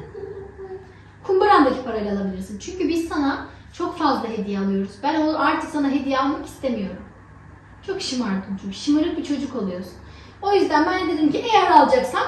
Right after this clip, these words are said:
Speaker 2: kumbarandaki parayı harcayıp <coughs> alabilirsin." dedim. Tamam, sakin ol.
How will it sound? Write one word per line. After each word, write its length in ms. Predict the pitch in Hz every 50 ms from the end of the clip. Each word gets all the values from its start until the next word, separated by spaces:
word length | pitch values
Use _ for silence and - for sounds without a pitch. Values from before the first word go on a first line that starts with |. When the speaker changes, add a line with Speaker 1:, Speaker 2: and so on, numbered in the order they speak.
| - -
Speaker 2:
kumbarandaki 540 | 403 381 359 359 311 302 269 262 247 - -
parayı 300 | - 302 285 262 254 262
harcayıp 540 | 311 302 285 - 302 - - - - -
<coughs> 0 |
alabilirsin." 600 | 302 302 311 302 277 240 247 202 190 - 208 196
dedim. 160 | 180 170 - - - - - - - - - 294 269 - - 370 392 - - -
Tamam, 300 | 269 254 214 190 175 170
sakin 340 | - 247 233 202 190 -
ol. 40 | 190